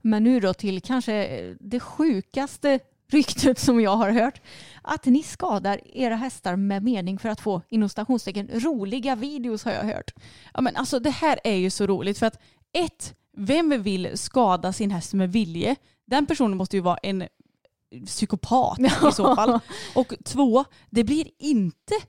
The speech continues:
Speaker 2: roligare videos. Det är
Speaker 1: Nej.
Speaker 2: snarare tvärtom att vi tappar vår motivation om någon häst är skadad. Det blir liksom tråkigt att så här, ja, men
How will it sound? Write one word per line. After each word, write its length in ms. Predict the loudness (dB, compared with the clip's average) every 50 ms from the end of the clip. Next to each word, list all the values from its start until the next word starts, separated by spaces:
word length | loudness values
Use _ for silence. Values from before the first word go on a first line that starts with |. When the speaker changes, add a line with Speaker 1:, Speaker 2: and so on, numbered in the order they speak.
| _ _
Speaker 2:
roligare 420 | 0 2 2 2 2 2 0 0 0
videos. 640 | -2 -2 -2 -2 -4 -4 -6 -8 -8 -10 -12 -14 _ _ _ _ _
Det 60 | -2
är 140 | 2 2 4
Speaker 1:
Nej. 100 | 4 4
Speaker 2:
snarare 380 | 4 4 4 4 4 4 2 2
tvärtom 440 | 0 -2 -2 -2 0 0 0 2
att 120 | 0 0 -2
vi 100 | -4 -4
tappar 400 | -4 -4 -6 -6 -2 0 0 2
vår 140 | 2 0 0
motivation 680 | 0 -2 -2 -2 -4 -4 -2 -2 0 0 2 0 0 0
om 100 | 0 0
någon 140 | 0 0
häst 260 | 0 -2 -4 -4 -4 -6
är 60 | -6
skadad. 560 | -4 0 0 2 2 2 2 0 0 0 -2 -6 -14 -20 -20 -20 _
Det 120 | -2 0 0
blir 140 | 2 2 0
liksom 340 | 0 -2 -2 -2 -2 -2 -2
tråkigt 360 | 2 2 2 2 0 -2 -6
att 140 | -6 -4 -2
så 60 | 0
här, 80 | 0 2
ja, 140 | 4 4
men 240 | 4 4 2 0 0